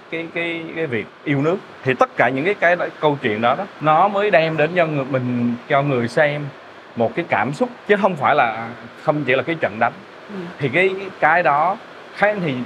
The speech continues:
Speaker 1: cũng quay trở lại giống như ông Phan Xích Long. Khán giả nghe đến tên ông Phan Xích Long, nhưng mọi người không có biết được cái câu chuyện ông ấy là câu chuyện gì. Cuộc đời ông ấy đã thăng trầm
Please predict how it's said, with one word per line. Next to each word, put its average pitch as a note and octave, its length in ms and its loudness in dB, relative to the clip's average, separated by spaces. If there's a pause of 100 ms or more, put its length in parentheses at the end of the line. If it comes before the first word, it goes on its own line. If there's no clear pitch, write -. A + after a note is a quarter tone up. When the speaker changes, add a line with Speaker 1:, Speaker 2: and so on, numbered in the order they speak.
(120)
Speaker 1:
cũng C3+ 120 -4
quay F3 140 4
trở C#3+ 140 0
lại A#2+ 160 4
giống D#3 160 0
như F3 60 0
ông D3+ 120 0
Phan D#3+ 160 2
Xích - 180 -6
Long. E3 360 -2
Khán A3+ 180 2
giả C#3+ 140 4
nghe E3+ 240 0
đến F3 200 -2
tên D#3 140 2
ông D3 100 -4
Phan D3 160 -6
Xích F3 160 -8
Long, C#3 160 0 (560)
nhưng D#3+ 160 2
mọi A#2 180 2
người B2 200 0
không C#3 140 -4
có F3+ 80 0
biết A3+ 260 -4
được A#2+ 100 -6
cái D#3 80 0
câu C#3 280 0
chuyện G#2 160 -4
ông B2+ 180 -4
ấy C#3 100 0
là D#3+ 220 -4
câu A2+ 180 -2
chuyện F#2+ 200 -8
gì. F#2 160 -6
Cuộc C3 160 -4
đời C3 180 4
ông C3+ 120 0
ấy D3 100 2
đã D3+ 140 4 (260)
thăng D3+ 240 0
trầm C3+ 160 2